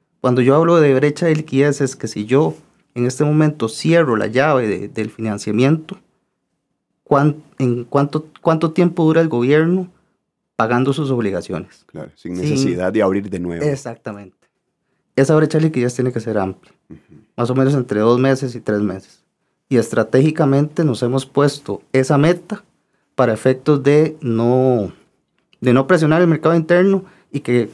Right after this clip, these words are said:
Speaker 1: a nivel de todo el país estemos tranquilos,
Speaker 2: Claro.
Speaker 1: que tenemos la liquidez necesaria para cubrir todas nuestras obligaciones.
Speaker 2: Bueno, muy bien. Muchas gracias, don José Antonio,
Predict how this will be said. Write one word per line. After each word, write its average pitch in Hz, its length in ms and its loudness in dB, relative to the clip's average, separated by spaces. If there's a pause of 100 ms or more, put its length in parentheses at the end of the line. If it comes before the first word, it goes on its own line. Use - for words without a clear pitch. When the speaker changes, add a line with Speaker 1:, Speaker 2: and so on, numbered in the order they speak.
(140)
Speaker 1:
a 139 100 0
nivel 120 260 2
de 160 100 2
todo 170 180 2
el 175 60 0
país 160 220 0
estemos 160 360 0
tranquilos, 196 580 -2
Speaker 2:
Claro. 190 160 -6 (380)
Speaker 1:
que 123 240 2
tenemos 120 340 0
la 170 80 4
liquidez 131 400 0
necesaria 131 500 -2
para 117 200 -4
cubrir 107 440 -8
todas 117 300 -6
nuestras 113 380 -8
obligaciones. 95 720 -14 (100)
Speaker 2:
Bueno, 87 280 -6
muy 104 160 2
bien. 107 180 4
Muchas 117 220 -2
gracias, 131 360 0
don 101 220 -4
José 98 200 -4
Antonio, 107 360 -2